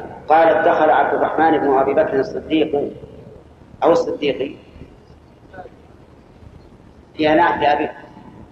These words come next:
لأبي بكر أو لابن؟ دخل عبد الرحمن بن أبي بكر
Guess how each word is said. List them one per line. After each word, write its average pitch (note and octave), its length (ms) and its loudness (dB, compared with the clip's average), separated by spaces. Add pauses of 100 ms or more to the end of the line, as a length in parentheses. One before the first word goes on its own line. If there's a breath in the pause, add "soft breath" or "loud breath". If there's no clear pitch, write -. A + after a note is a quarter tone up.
لأبي C#3+ 240 0
بكر F3 400 2
أو F3 120 4
لابن؟ C#3 340 -2 (1400)
دخل E3 260 4
عبد D3 200 2
الرحمن C#3+ 580 2
بن C#3+ 260 -2
أبي C#3 420 0
بكر E3 640 0